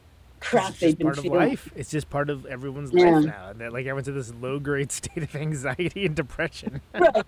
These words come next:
Speaker 1: exactly. So, so we're all going through that, and, and yet we made the record, and, uh, I don't know.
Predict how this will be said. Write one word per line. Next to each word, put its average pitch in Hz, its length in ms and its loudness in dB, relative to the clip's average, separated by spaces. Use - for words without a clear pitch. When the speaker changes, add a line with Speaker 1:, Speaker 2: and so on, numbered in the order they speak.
Speaker 1:
exactly. 240 360 2
So, 302 360 10
so 330 360 6
we're 320 180 6
all 320 260 6
going 311 320 4
through 285 280 -4
that, 220 440 4
and, 214 460 -4
and 214 240 0
yet 214 260 6
we 208 80 -10
made 208 220 -4
the 220 80 2
record, 190 500 -4
and, 175 480 4
uh, 175 460 6
I 202 120 0
don't 214 140 2
know. 175 320 4